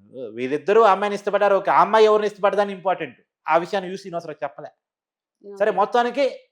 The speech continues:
Speaker 1: రాజమౌళి అమ్మాయిని పెళ్లి చేసుకున్నాడు. పెళ్లి చేసుకొని ఇప్పటికి యాభై సంవత్సరాలు వాళ్ళ వయసు కావస్తున్నారు. దాదాపు ఇరవై ముప్పై సంవత్సరాలు అవుతుంది వాళ్ళ పెళ్ళి, maybe.
Speaker 2: Hmm.
Speaker 1: ఒక subject to corruption, మనకు కరెక్ట్గా తెలియదు కానీ. అంటే ఇన్నాళ్ళు వాళ్ళ జీవితం బాగానే ఉంది,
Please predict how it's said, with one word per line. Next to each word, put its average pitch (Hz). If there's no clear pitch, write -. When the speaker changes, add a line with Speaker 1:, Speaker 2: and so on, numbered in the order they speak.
Speaker 1:
రాజమౌళి 190
అమ్మాయిని 175
పెళ్లి 165
చేసుకున్నాడు. 135
పెళ్లి 151
చేసుకొని 190
ఇప్పటికి 175
యాభై 160
సంవత్సరాలు 160
వాళ్ళ 143
వయసు 165
కావస్తున్నారు. 170
దాదాపు 180
ఇరవై 160
ముప్పై 156
సంవత్సరాలు 165
అవుతుంది 170
వాళ్ళ 143
పెళ్ళి, 151
maybe. 151
Speaker 2:
Hmm. 175
Speaker 1:
ఒక 156
subject 151
to 165
corruption, 135
మనకు 117
కరెక్ట్గా 135
తెలియదు 123
కానీ. 104
అంటే 202
ఇన్నాళ్ళు 214
వాళ్ళ 220
జీవితం 208
బాగానే 196
ఉంది, 220